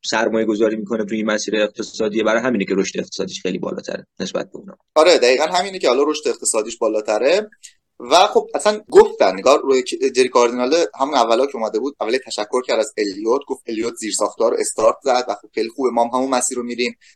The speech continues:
Speaker 2: اینا با هم تقریباً هم فکر بودن، یعنی خیلی شبیه هم بودن. هنوزم یکی از سهامدارای اقلیت
Speaker 1: میلان
Speaker 2: هم
Speaker 1: هست
Speaker 2: خود
Speaker 1: الیوت. آره.
Speaker 2: الیوت. بعد اومد گفت که ما تشکر می‌کنیم، ما همون مسیر رو ادامه می‌دیم، ما همون چشم انداز رو داریم، یه سری تغییرات توش ایجاد می‌کنیم. چرا؟ چون میلان یکی از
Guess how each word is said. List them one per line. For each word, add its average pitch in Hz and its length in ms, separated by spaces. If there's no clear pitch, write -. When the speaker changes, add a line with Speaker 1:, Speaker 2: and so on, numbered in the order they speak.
Speaker 2:
اینا 135 400
با 110 80
هم 120 100
تقریباً 127 260
هم 117 180
فکر - 320
بودن، 90 300
یعنی 95 160
خیلی 110 180
شبیه 87 300
هم 87 200
بودن. 90 140
هنوزم 120 280
یکی 127 120
از 110 80
سهامدارای 110 460
اقلیت 110 500
Speaker 1:
میلان 127 420
Speaker 2:
هم 120 80
Speaker 1:
هست 107 160
Speaker 2:
خود - 100
Speaker 1:
الیوت. - 240
آره. 92 280
Speaker 2:
الیوت. 107 280
بعد 202 260
اومد 185 180
گفت 214 160
که 220 140
ما 220 120
تشکر 190 540
می‌کنیم، 196 420
ما 185 120
همون 233 400
مسیر 214 220
رو 214 60
ادامه 196 260
می‌دیم، 190 300
ما 190 120
همون 233 280
چشم 208 260
انداز 185 280
رو 185 60
داریم، 180 220
یه 220 100
سری 254 200
تغییرات 185 460
توش 226 120
ایجاد 214 260
می‌کنیم. 220 500
چرا؟ 320 480
چون 294 280
میلان 226 680
یکی 254 220
از 185 120